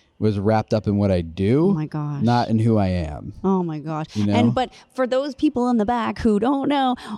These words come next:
Speaker 2: what, who are you? Like, where, where does your identity really lie?
Speaker 1: My identity came from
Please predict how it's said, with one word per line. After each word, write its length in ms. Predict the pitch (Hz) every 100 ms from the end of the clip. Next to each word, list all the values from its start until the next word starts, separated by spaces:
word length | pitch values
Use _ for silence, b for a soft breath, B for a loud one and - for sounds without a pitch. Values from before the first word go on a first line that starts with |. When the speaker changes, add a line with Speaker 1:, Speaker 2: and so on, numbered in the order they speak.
| -
Speaker 2:
what, 560 | - 214 220 240 254 -
who 280 | 208 262 254
are 180 | 226 240
you? 260 | 226 165 156
Like, 200 | 165 170
where, 260 | 185 196 -
where 300 | 196 202 214
does 220 | 214 185
your 120 | 180
identity 420 | 165 165 165 165
really 280 | 156 156 147
lie? 340 | 147 156 135 131
Speaker 1:
My 80 |
identity 560 | 135 117 147 156 139 131
came 420 | - 135 117 110
from 640 | 104 - 110 104 101 101